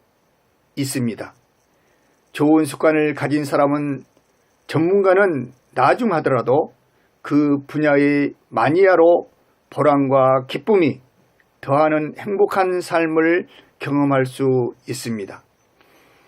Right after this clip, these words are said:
도전하면 어느 순간 매너리즘에 빠지고 그 순간을 잘 버티면 어느 순간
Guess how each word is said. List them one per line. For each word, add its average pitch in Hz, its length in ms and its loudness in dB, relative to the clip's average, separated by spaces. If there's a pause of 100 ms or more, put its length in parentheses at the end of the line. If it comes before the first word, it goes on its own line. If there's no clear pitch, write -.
(240)
도전하면 180 800 2 (340)
어느 147 200 0
순간 151 640 -2 (160)
매너리즘에 170 840 0
빠지고 180 480 -2 (840)
그 147 300 0
순간을 151 560 0
잘 170 300 2
버티면 170 640 0 (680)
어느 175 180 2
순간 160 500 0